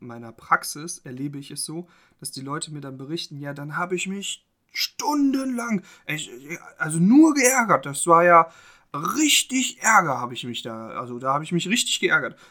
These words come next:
Dann frage ich immer, ähm, „Wer hat sich da geärgert?“ Und dann sa-, sagen die Leute immer so, „Ja, ich mich, ich habe mich geärgert.“ So, ach so, also hättest du auch was anderes machen können. Und dann ist oft so ein Moment, wo die Leute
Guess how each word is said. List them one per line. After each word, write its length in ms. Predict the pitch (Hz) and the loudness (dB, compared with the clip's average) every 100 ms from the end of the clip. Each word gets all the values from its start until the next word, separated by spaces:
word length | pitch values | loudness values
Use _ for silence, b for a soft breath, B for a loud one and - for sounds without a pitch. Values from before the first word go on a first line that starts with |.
| B | B
Dann 80 | 143 | -2
frage 180 | 143 143 | 2 2
ich 60 | |
immer, 260 | 143 131 85 - | -2 -10 -12 -12
ähm, 420 | 135 139 139 120 - | -12 -10 -12 -14 -16
„Wer 300 | 143 127 143 | -12 -6 -6
hat 100 | 220 | -6
sich 120 | 220 | -12
da 120 | 202 196 | -10 -8
geärgert?“ 420 | - 196 202 185 | -4 -4 -6 -8
Und 80 | 160 | -8
dann 140 | 143 | -8
sa-, 280 | 139 139 143 | -8 -10 -10
sagen 240 | 143 139 139 | -10 -10 -8
die 80 | |
Leute 180 | 143 135 | -10 -10
immer 140 | 131 123 | -12 -12
so, 160 | 117 | -12
„Ja, 180 | - 160 175 | -6 -4 2
ich 220 | 330 - | 2 2
mich, 340 | 294 302 - - | 0 0 -4 2
ich 220 | 330 226 | 2 2
habe 160 | 233 | -2
mich 140 | 254 - | -2 -4
geärgert.“ 420 | 214 226 151 - b b b - | -4 -4 -6 -8 b b b -14
So, 240 | 139 120 - | -10 -6 -2
ach 100 | - | 0
so, 200 | 190 - _ - | 0 -4 _ -8
also 160 | 127 | -4
hättest 220 | 127 156 143 | -2 -2 0
du 80 | |
auch 80 | 127 | -2
was 100 | 117 | -2
anderes 360 | - 202 113 - | -4 -4 -6 -10
machen 220 | 98 - | -16 -16
können. 200 | - - b b _ | -18 -20 b b _
Und 220 | 127 - | -8 4
dann 200 | 175 208 | 4 4
ist 180 | 190 - | -6 -2
oft 260 | 190 190 _ | -2 -2 _
so 360 | 170 175 180 175 | -8 -6 -6 -8
ein 120 | 170 | -10
Moment, 500 | 151 147 175 185 - | -10 -8 -8 -10 -16
wo 480 | - 151 - 151 156 | -20 -20 -20 -16 -16
die 140 | 156 147 | -14 -8
Leute 720 | 151 170 160 156 151 - | -6 -6 -10 -12 -12 -16